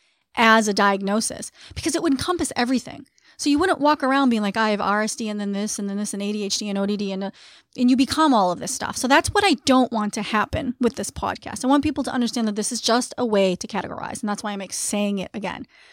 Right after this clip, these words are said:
because this really does come from that. If you grow up in a home where when you do mess up,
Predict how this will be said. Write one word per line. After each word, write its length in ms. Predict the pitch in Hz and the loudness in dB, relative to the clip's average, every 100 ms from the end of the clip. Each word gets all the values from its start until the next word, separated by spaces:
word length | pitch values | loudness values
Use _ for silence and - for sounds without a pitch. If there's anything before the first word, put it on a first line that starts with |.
| _ - | _ -6
because 240 | 269 269 | -2 0
this 220 | 311 - | 0 0
really 180 | 330 302 | 0 0
does 200 | 254 240 | 2 -2
come 220 | - 214 | -2 -2
from 180 | - 196 | -2 -8
that. 180 | 127 - _ _ _ _ _ | -12 -16 _ _ _ _ _
If 180 | 285 269 | -6 0
you 100 | 294 | 2
grow 260 | 285 349 359 | 6 6 8
up 160 | 349 | 4
in 80 | 285 | 2
a 60 | 240 | 2
home 400 | 226 254 226 214 | 4 4 4 2
where 220 | 202 190 _ _ - | 0 -2 _ _ 0
when 220 | 254 247 | 4 6
you 100 | 214 | 4
do 280 | - 226 262 | 4 6 8
mess 340 | 277 285 - | 8 6 4
up, 220 | 294 285 | 4 2